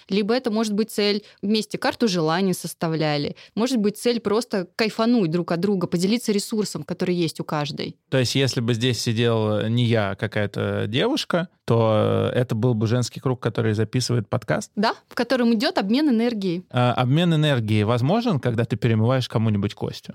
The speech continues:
Speaker 1: Мне кажется, обмен энергией возможен в любом случае, когда есть взаимодействие нескольких людей, вопрос, какой энергией вы будете обмениваться. То есть, ну, условно, перемывание костей, она так себе энергия. А, например, подумать о чем-то хорошем, если у, у кого-то из девочек есть какая-то проблема, с которой нужно поработать всем вместе,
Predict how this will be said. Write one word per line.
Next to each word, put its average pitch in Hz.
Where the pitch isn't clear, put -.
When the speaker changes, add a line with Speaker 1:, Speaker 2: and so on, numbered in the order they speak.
Speaker 1:
Мне 226
кажется, 247
обмен 233
энергией 240
возможен 208
в 196
любом 220
случае, 254
когда 180
есть 226
взаимодействие 190
нескольких 190
людей, 196
вопрос, 214
какой 196
энергией 202
вы 175
будете 180
обмениваться. 160
То -
есть, -
ну, 196
условно, 175
перемывание 185
костей, 208
она 180
так 175
себе 156
энергия. 143
А, 165
например, 190
подумать 190
о 180
чем-то 185
хорошем, 196
если 175
у, 175
у -
кого-то 196
из 170
девочек 180
есть 180
какая-то 180
проблема, 180
с 160
которой 170
нужно 165
поработать 170
всем -
вместе, 175